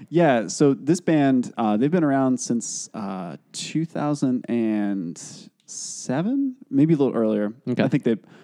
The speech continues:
Speaker 1: uh, this song was off of their first album, the Red Album. Um,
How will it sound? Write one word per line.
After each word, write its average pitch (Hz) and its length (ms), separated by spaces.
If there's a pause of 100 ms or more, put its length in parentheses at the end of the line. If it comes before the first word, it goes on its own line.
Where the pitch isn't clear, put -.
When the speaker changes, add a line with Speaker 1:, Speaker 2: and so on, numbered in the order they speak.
(120)
Speaker 1:
uh, 113 260 (160)
this 175 220
song 107 500 (720)
was 135 160
off 120 220
of 123 100
their 104 160
first 156 480
album, 101 480
the - 80
Red 113 220
Album. 95 400 (480)
Um, 101 520